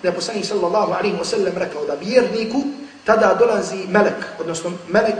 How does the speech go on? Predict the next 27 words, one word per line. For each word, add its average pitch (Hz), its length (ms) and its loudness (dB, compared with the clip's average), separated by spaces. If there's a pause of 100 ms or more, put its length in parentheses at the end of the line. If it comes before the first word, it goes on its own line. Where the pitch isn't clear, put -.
(120)
ili 196 120 4
više - 240 0
njih, 160 340 -6 (480)
da 175 140 0
dolaze 226 500 2
u 196 40 0
najljepšem 175 440 0
obliku. 139 360 -8 (1400)
Da 165 120 4
dolaze 226 480 6 (140)
u 170 40 -2
najljepšem 160 380 -2
obliku. 139 280 -8
Zašto? 226 360 2 (380)
Kako 180 160 -6
se 180 160 -6
čovjek 190 240 -2
ne 180 60 -6
bi 165 140 -4
prepao. 147 300 -8 (640)
I 202 80 -6
kako 262 240 4
dolaze 247 380 6
čovjeku 247 360 0
u 202 40 -6
najljepšem 208 440 0
mirisu. - 420 -6